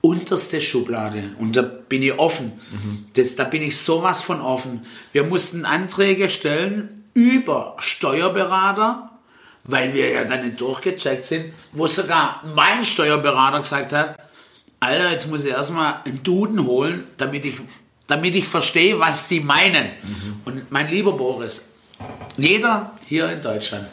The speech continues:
Speaker 1: der arbeitet, oder ein Selbstständiger, der hat eine Steuernummer. So.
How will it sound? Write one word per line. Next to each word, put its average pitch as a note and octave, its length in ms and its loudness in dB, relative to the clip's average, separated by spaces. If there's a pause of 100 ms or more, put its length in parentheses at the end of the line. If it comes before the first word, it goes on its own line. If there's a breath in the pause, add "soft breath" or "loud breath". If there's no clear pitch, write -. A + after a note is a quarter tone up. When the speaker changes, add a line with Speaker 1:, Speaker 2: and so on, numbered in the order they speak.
Speaker 1:
der A2 140 -2
arbeitet, D#3+ 520 2 (800)
oder - 140 -2
ein - 100 -4
Selbstständiger, D3 880 0 (520 loud breath)
der A2 140 2
hat A2 120 -2
eine A2+ 280 0
Steuernummer. F2+ 720 -6 (240)
So. - 280 4